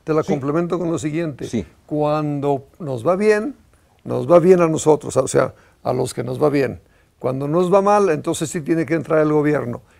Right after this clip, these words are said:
Speaker 1: El gobierno está apocando. ¿Con cuánto está aportando el pro-, el, el, el gobierno, o qué está aportando, qué está haciendo el gobierno en apoyo de los productores?
Speaker 2: Bien, en
Speaker 1: De,
Speaker 2: este
Speaker 1: de, de los
Speaker 2: de los
Speaker 1: productores que no tienen protección. Porque
Speaker 2: Así
Speaker 1: luego
Speaker 2: es.
Speaker 1: se les, se nos hace muy fácil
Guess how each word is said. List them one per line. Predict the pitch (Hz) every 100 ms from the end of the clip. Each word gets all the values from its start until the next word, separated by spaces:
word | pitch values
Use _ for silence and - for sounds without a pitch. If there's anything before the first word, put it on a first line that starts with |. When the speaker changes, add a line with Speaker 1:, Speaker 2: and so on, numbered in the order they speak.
| _
Speaker 1:
El | 151
gobierno | 143 143 180 190
está | 185 - 160
apocando. | 156 147 - 143 123 - - _ _
¿Con | 156 147
cuánto | 196 202 -
está | 180 196
aportando | - 180 - 185 180
el | 156
pro-, | 170 156
el, | 156
el, | 151 147
el | 147
gobierno, | 143 156 190 185
o | 160 160
qué | -
está | 196 -
aportando, | 190 - 170 - 180 151 160
qué | 180
está | 185
haciendo | - 196 175
el |
gobierno | 160 175 196 185 185 - - _
en | 156
apoyo | 147 147 170 151
de |
los | 143 123
productores? | - 131 117 - - - - - -
Speaker 2:
Bien, | 139 113 -
en | 156
Speaker 1:
De, | 170 170
Speaker 2:
este | - 185
Speaker 1:
de, | 147 143
de |
los | 180
Speaker 2:
de | 147 147
los | 143
Speaker 1:
productores | - 151 143 127 180 202 220 - - _
que | 156 139 131
no | 135 143 202
tienen | 208 185 190 202 208
protección. | 190 - 147 - 156 123 - - _ _
Porque | 143 -
Speaker 2:
Así | 139
Speaker 1:
luego | 180 214
Speaker 2:
es. | 165
Speaker 1:
se | 170
les, |
se | 135 165 143
nos | 147
hace | 170 170
muy | 165 175
fácil | 208 190 220 214